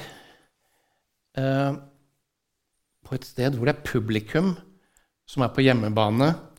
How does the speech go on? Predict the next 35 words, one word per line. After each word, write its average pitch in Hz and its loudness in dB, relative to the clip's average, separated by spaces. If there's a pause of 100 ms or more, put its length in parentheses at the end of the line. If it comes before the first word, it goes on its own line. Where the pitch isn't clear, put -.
(460)
og 120 2
vi, 120 0
og 120 -4
vi 107 0
er 127 4
her 117 -4 (500)
på 117 -2
besøk. 131 -2 (640)
For 117 -8
at 127 -4
vi 139 2
har 147 -2
jo 165 -4
snakket - -10
om 160 -2
dette. 135 -6 (400)
Hvordan 135 4
skal 147 0
vi 147 0
snakke - -2
om 131 4 (400)
The 131 0
Sandman? 123 -4
Skal 135 0
vi - -12
snakke 131 0
om 107 -2
det 131 0
for 120 -2
mennesker 117 -2
som 113 -6 (1120)
ikke - -8
vet - -16
hva 95 -12
det 151 0